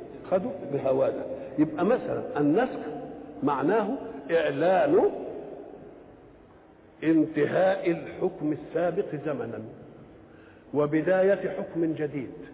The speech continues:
فليس الحكم الأول كان منسحبا على كل الزمن ثم خلعت من الزمن وجبت حاجة تانية، أهو ده النسخ اللي بيقولوا عليه ما يصحش.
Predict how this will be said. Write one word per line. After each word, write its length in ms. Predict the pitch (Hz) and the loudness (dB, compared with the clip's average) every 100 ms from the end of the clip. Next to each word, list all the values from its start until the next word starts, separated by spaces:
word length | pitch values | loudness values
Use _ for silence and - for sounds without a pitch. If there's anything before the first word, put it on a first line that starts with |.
| - - - - - - - - | -18 -20 -20 -20 -20 -20 -10 0
فليس 340 | 147 214 202 196 | 4 4 4 0
الحكم 520 | 185 - 160 - 190 | -2 0 -2 -2 0
الأول 560 | 180 - 208 175 170 151 - | 0 2 2 4 2 2 2
كان 200 | 202 175 160 | 2 4 2
منسحبا 760 | 151 147 - 214 170 156 147 | 0 -2 0 0 0 0 -2
على 260 | 151 151 143 - | 0 2 2 2
كل 160 | 190 | 0
الزمن 420 | 156 120 185 160 110 - - - | 0 2 2 2 0 -10 -14 0
ثم 300 | 175 147 139 | 2 4 2
خلعت 480 | - 139 233 190 - | 2 4 4 2 0
من 160 | 156 151 | 0 0
الزمن 360 | 143 190 160 | 0 2 4
وجبت 260 | 151 175 156 | 4 2 2
حاجة 220 | 156 147 | 0 0
تانية، 320 | 180 190 190 - - | 2 2 2 -2 -2
أهو 120 | 147 | 0
ده 120 | 180 156 | 2 2
النسخ 280 | 170 - | 2 2
اللي 140 | 151 147 | -2 2
بيقولوا 240 | 190 170 | 4 6
عليه 160 | 156 170 | 4 4
ما 100 | 151 | 2
يصحش. 260 | 139 147 | 2 0